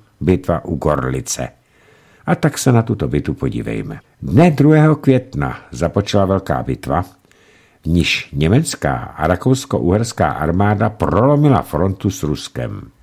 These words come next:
Zajímavostí bylo, že této bitvy se zúčastnili i Češi,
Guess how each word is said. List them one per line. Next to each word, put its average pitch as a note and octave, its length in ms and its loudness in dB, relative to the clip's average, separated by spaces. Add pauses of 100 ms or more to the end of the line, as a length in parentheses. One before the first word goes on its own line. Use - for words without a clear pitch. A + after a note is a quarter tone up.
(680)
Zajímavostí A#2 920 2
bylo, B2 520 0
že C#2+ 160 0
této G2 360 2
bitvy E2 380 -2
se G#2 200 0
zúčastnili G2+ 720 -2
i - 60 -4
Češi, - 500 -4